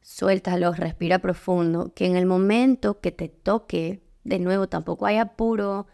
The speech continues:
no te estés, eh, suscribiendo a esta narrativa de que hay que tener hijos pronto y rápido y que hay que tener muchos hijos o lo que sea que sea la narrativa que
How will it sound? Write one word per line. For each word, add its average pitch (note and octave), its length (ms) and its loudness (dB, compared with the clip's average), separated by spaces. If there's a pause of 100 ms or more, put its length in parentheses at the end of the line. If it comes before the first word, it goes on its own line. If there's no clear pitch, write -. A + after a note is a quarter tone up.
(300)
no F#3 220 2
te A3 80 -4
estés, G#3+ 680 -2 (420)
eh, F#3 220 2
suscribiendo G3 960 0
a F3 120 -2
esta F#3 240 -2
narrativa F3 880 -2 (340)
de F3+ 280 0
que - 240 -4
hay G3 100 -2
que G3+ 100 -2
tener F3+ 280 2
hijos F3+ 200 2
pronto F3 680 0
y G3+ 80 -6
rápido E3+ 760 0 (640)
y F3+ 260 -2
que F3+ 120 0
hay F3 60 2
que F3+ 100 -2
tener F3 280 2
muchos F#3 400 0
hijos E3 720 0 (100)
o F3+ 340 2
lo F#3 160 -2
que F#3 80 -2
sea F#3+ 140 -2
que F3+ 80 0
sea E3 120 -2
la E3+ 100 2
narrativa E3 640 -2
que - 440 -6